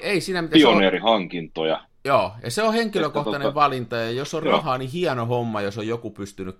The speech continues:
Speaker 1: ke-, kerää rahaa. Mä aina hattu pois, ja se on hieno meininki, ei siinä mitään. Ja sitten ostaa mitä haluaa, ei. Vapaa
Speaker 2: Joo.
Speaker 1: maa.
Speaker 2: Ja mä en tietysti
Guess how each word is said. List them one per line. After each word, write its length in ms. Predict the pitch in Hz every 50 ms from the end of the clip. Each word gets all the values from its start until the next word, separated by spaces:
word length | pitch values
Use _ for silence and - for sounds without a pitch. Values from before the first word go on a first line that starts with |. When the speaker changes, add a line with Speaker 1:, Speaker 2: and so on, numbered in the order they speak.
| _ -
Speaker 1:
ke-, 200 | 107 107 110 95
kerää 380 | - 117 107 104 98 92 92 90
rahaa. 420 | 98 101 98 90 87 76 73 80
Mä 200 | 90 107 110 110
aina 220 | 107 110 110 104
hattu 320 | 117 139 147 - - - 104
pois, 380 | - 113 110 98 98 95 -
ja 80 | 90 82
se 100 | - 98
on 120 | 87 95
hieno 240 | 113 110 95 85 82
meininki, 480 | 87 87 82 80 78 71 - 76 - -
ei 100 | 90 98 98
siinä 260 | - 113 98 85 87
mitään. 460 | 92 90 - - - 52 50 50 62
Ja 80 | 78 95
sitten 300 | - 117 - _ 101 110
ostaa 340 | 131 131 - - 156 165
mitä 160 | 170 175 175 170
haluaa, 400 | 165 151 117 90 - - - - - -
ei. 80 | - _ - - _ _ _ - _ -
Vapaa 300 | 117 120 - - - -
Speaker 2:
Joo. 100 | - 78
Speaker 1:
maa. 240 | 78 78 - 85 - _ - _ _ _ _ _ _ _ _ _ - _ _ _ - - _ 78
Speaker 2:
Ja 60 | 82
mä 120 | 85 80
en 60 | 78
tietysti 240 | - 87 85 - -